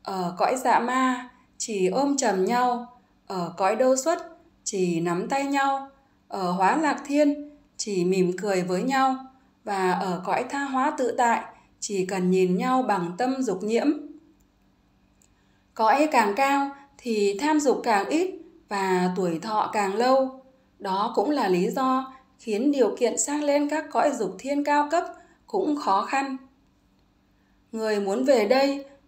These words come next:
phải có bát giới thanh tịnh và một đời sống ly dục nhẹ nhàng.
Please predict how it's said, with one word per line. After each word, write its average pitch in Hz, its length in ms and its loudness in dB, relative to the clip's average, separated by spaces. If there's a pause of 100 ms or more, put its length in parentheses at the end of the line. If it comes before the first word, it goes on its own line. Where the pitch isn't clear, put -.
phải 185 300 -2
có 180 420 2
bát 311 200 0
giới 233 260 0
thanh 302 260 0
tịnh 247 260 2 (380)
và 185 200 0
một 180 220 -2
đời 175 260 -6
sống 175 300 -6
ly 285 200 -2
dục 233 240 -4
nhẹ 190 220 -4
nhàng. 180 400 0